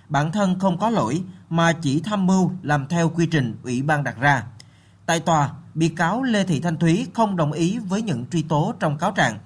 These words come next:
mà đại diện Viện Kiểm sát công bố trước đó. Bị cáo Thúy cũng khai rằng tại thời điểm đó không biết việc công ty tư nhân tham gia dự án là sai pháp luật. Bà Thúy cũng không đồng ý với việc kê biên hai căn nhà của gia đình.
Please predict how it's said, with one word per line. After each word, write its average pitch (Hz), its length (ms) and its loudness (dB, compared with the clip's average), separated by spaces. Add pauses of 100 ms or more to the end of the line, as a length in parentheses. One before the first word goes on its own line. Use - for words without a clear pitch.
(180)
mà 165 160 2
đại 151 120 2
diện 143 240 0
Viện 127 180 -4
Kiểm 127 160 -6
sát 214 300 -6
công 147 200 0
bố 147 260 0
trước 247 160 -8
đó. 175 300 2 (400)
Bị 160 160 2
cáo 180 180 0
Thúy 208 400 0
cũng 160 280 -2
khai 196 160 0
rằng 143 200 2 (300)
tại 143 300 2
thời 165 120 0
điểm 135 160 0
đó 165 360 2
không 196 260 0
biết 254 240 -2
việc 156 320 0
công 196 240 -2
ty 185 280 2
tư 185 60 0
nhân 170 300 2 (140)
tham 170 180 0
gia 160 100 2
dự 131 180 -2
án 156 320 -2
là 143 220 0
sai 143 240 -2
pháp 196 180 -4
luật. 160 160 2 (260)
Bà 175 160 4
Thúy 180 380 0
cũng 156 260 0
không 202 180 0
đồng 135 140 0
ý 165 280 0 (100)
với 170 200 0
việc 170 220 0 (100)
kê 170 140 0
biên 151 300 2
hai 156 160 -2
căn 151 200 -2
nhà 113 240 -2 (100)
của 104 280 -4
gia 131 100 0
đình. 113 220 -2